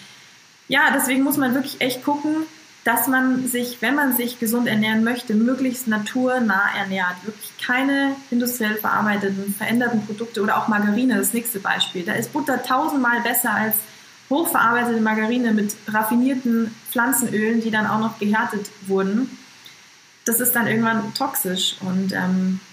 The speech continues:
deswegen ist es so wichtig, dass man sich auch immer bewusst macht, „Okay, wir hätten wirklich das Privileg, auf so viele natürliche Produkte zurückzugreifen. Dann lass es uns doch auch tun und nicht immer weiter weg von der Natur entwickeln“, ja.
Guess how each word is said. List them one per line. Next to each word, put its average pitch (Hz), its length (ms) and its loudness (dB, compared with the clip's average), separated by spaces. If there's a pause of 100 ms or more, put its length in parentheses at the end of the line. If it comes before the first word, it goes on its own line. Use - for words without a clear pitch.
(120)
deswegen 220 300 0
ist 226 100 -2
es 220 160 -2
so 226 180 0
wichtig, 240 380 -2
dass 208 220 -2
man 196 440 0
sich 208 220 -4
auch 208 140 -2
immer 220 100 2
bewusst 220 400 0
macht, 220 220 -4
„Okay, 220 260 -4
wir 214 120 0
hätten 233 380 -2
wirklich 226 240 -4
das - 140 -6
Privileg, 220 540 0
auf 190 160 -4
so 254 120 -2
viele 240 220 0
natürliche 233 480 -2
Produkte 220 480 -6
zurückzugreifen. 196 840 -4 (260)
Dann 202 140 0
lass 240 260 2
es 247 120 -2
uns 220 180 -2
doch 214 140 -6
auch 208 220 -2
tun 196 320 0 (460)
und 220 100 2
nicht 254 160 2
immer 240 180 2
weiter 220 280 2
weg 226 200 -2
von 226 120 2
der 208 80 4
Natur 202 360 0
entwickeln“, 196 540 -4
ja. 185 220 -4